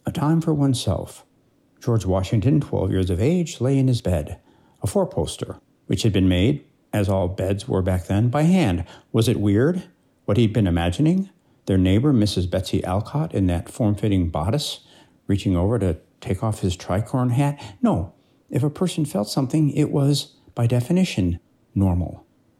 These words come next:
If he found himself touching himself while imagining the slender Missus Alcott bringing her quill pen absent-mindedly to her full lips,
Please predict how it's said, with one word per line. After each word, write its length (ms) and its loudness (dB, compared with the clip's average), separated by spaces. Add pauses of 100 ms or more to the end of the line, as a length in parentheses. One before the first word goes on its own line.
(720)
If 160 -6
he 340 2
found 220 0
himself 440 -4
touching 320 -4
himself 440 -2
while 160 0
imagining 460 2
the 60 0
slender 360 -2
Missus 320 -2
Alcott 520 -4 (360)
bringing 240 2
her 240 0
quill 340 -2
pen 460 0 (440)
absent-mindedly 840 0
to 160 0
her 120 -2
full 300 0
lips, 460 -2